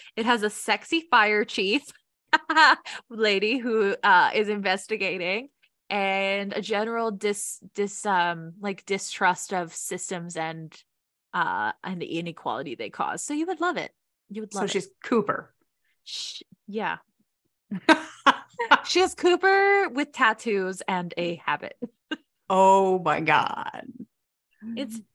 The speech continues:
Speaker 1: very good. I love it a lot. It is a bit more, a little bit more noir. It's not bleak or anything like that, but it is, like, dark.
Speaker 2: Okay.
Speaker 1: So I am reading it slowly. <laughs>
Speaker 2: Yeah,
Speaker 1: I
Speaker 2: fair.
Speaker 1: will admit. I
Speaker 2: Fair.
Speaker 1: had, I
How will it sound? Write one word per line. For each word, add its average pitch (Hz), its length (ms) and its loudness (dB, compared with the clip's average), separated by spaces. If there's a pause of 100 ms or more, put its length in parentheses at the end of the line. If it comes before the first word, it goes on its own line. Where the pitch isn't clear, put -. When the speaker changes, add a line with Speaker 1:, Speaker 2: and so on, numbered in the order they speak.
Speaker 1:
very 254 400 2
good. 208 380 2
I 208 140 4
love 196 240 0
it 247 180 0
a 190 80 -4
lot. 175 420 2
It 262 200 2
is 349 240 -2 (480)
a 214 260 6
bit 214 340 0
more, 240 380 -2
a 220 100 2
little 247 440 -2
bit 392 240 2
more 359 240 -2
noir. 349 560 2
It's 320 180 -2
not 349 260 -2
bleak - 720 -6
or 262 120 -2
anything 285 280 -6
like 285 200 -4
that, 277 240 2
but 233 80 0
it 233 100 0
is, 196 180 0
like, 196 280 -2
dark. 147 440 -4 (380)
Speaker 2:
Okay. 247 180 0
Speaker 1:
So 185 520 0
I 208 140 2
am 214 220 -4
reading 196 280 -2
it 180 240 -8 (100)
slowly. 170 1080 -4
<laughs> - 60 -12
Speaker 2:
Yeah, 170 200 2
Speaker 1:
I - 80 8
Speaker 2:
fair. 170 160 4
Speaker 1:
will 185 160 4
admit. 175 340 -4 (240)
I 196 40 4
Speaker 2:
Fair. 220 60 4
Speaker 1:
had, 214 280 4
I 208 80 4